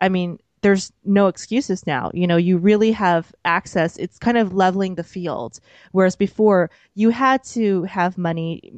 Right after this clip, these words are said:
you know, to maybe go to a higher institution or go to an Ivy League school, or you had to ha-, know someone. You know, um, a lot of Ivy League schools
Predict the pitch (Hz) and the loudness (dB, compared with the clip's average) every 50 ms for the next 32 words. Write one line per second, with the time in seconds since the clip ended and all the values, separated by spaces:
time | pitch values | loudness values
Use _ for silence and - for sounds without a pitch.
0 | - _ - 185 185 175 170 160 160 - - 190 170 180 170 - 175 151 - 170 | -20 _ -6 -4 -2 0 0 0 -2 -2 -2 -2 0 0 -2 -2 -2 0 0 2
1 | 160 165 160 165 - 165 156 151 - - - 175 - - - - 175 165 - - | 2 2 0 0 0 -2 -2 -2 -2 -4 -6 -10 -12 -12 -6 -4 -4 -4 -4 -4
2 | 160 160 160 - - 170 170 165 - - 196 170 151 135 156 156 147 147 156 - | -2 -2 -2 0 2 2 2 0 -2 -2 -2 -2 0 0 -2 -4 -4 -8 -10 -12
3 | - - 175 165 170 170 175 190 208 208 208 202 - 214 220 - - 196 202 190 | -2 2 4 4 4 4 2 2 0 0 0 0 -2 -4 -4 -4 0 2 4 4
4 | 180 175 - - - 165 160 151 143 127 165 - _ _ _ _ _ - 180 175 | 4 2 2 -2 -4 -4 -2 -2 -4 -4 -6 -14 _ _ _ _ _ -8 -4 0
5 | 165 156 147 - - 160 160 151 156 147 - - - 156 165 165 165 - - - | 0 0 0 0 0 0 0 0 -2 -6 -8 -6 -4 -2 0 0 0 -2 -2 0
6 | 165 175 160 165 160 165 160 - - - - 165 160 160 160 - - | 0 0 0 0 -2 -2 -4 -4 -6 -2 0 2 4 4 2 0 -4